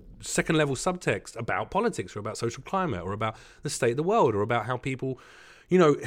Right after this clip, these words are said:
interact with one another, racism, homophobia, sexism. Like, you're, you're, you're, you're pretty, you're pretty good, mate. Why do you always have to bring in a sexual thing? 'Cause that almost dumbs you down. Because that's who I am. Blame my parents.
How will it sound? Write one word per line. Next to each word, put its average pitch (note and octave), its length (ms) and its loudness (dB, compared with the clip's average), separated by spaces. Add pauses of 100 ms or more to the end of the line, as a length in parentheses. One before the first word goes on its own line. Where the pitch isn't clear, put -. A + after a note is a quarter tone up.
(100)
interact F3+ 340 6
with F#3 100 2
one B2 100 6
another, G#2 260 2
racism, B2 560 0
homophobia, D3 640 2
sexism. G2 680 -4
Like, B2+ 120 -6
you're, F3 220 2
you're, F3 160 2
you're, F#3 220 2
you're G3+ 140 0
pretty, F3+ 540 -4 (880)
you're F#3+ 120 -4
pretty F4+ 240 6
good, E4+ 340 2
mate. F#2 300 -4 (680)
Why F3 140 -2
do G3 60 -8
you A#3+ 60 -4
always A#3 160 -2
have - 140 -12
to - 60 -6
bring E3 200 -6
in D3+ 80 -6
a C#3+ 40 -4
sexual A#3+ 380 -6
thing? G#2+ 140 -6
'Cause C3+ 100 -10
that F3+ 300 -2
almost F3+ 360 -2
dumbs F3 300 2
you E3 80 -2
down. D#3 300 0 (180)
Because F#2+ 540 -4
that's G#2+ 320 0
who D#3 160 2
I E3 200 6
am. A3 460 -2 (560)
Blame F3 320 6
my B3 140 8
parents. - 960 4